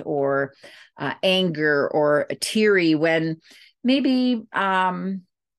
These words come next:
you know, it's, it's more than usual. So it's, it's really, um, something that's uncomfortable for longer periods of time.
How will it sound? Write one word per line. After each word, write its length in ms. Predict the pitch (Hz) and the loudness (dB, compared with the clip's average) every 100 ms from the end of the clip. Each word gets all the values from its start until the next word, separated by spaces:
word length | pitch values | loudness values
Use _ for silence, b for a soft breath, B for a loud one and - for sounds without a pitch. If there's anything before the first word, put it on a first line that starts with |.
| _ - | _ -8
you 140 | 185 | -6
know, 160 | 180 175 | -4 -2
it's, 240 | 175 - - | -4 -6 -4
it's 220 | 185 - | -4 -2
more 260 | 190 185 | -2 0
than 180 | 170 165 | -2 -4
usual. 540 | 156 156 156 143 131 - | 0 0 0 -2 -4 -4
So 500 | - 156 151 143 - | -4 0 0 -2 -4
it's, 360 | - 180 - - _ B B B | -6 -4 -6 -12 _ B B B
it's 180 | - 220 | -4 -2
really, 680 | 269 339 370 320 294 277 269 _ _ _ _ _ _ - | 0 2 4 4 2 2 -2 _ _ _ _ _ _ -6
um, 640 | 190 190 180 190 180 185 180 - | -2 -2 -2 -2 -4 -6 -8 -8
something 440 | - 247 247 254 | -2 0 2 0
that's 240 | 214 190 - | 0 -2 -2
uncomfortable 1200 | 202 240 - 196 220 - 320 330 320 311 320 311 _ b b | 0 -2 -4 -8 -8 -6 -2 2 4 4 2 -2 _ b b
for 240 | b 202 196 | b 0 2
longer 580 | 185 180 180 180 185 - - | 4 2 0 -2 -6 -8 -12
periods 520 | - 175 170 165 165 | -6 -2 -2 -2 -4
of 120 | 147 | -10
time. 580 | - 151 147 143 143 | -8 -6 -4 -2 -4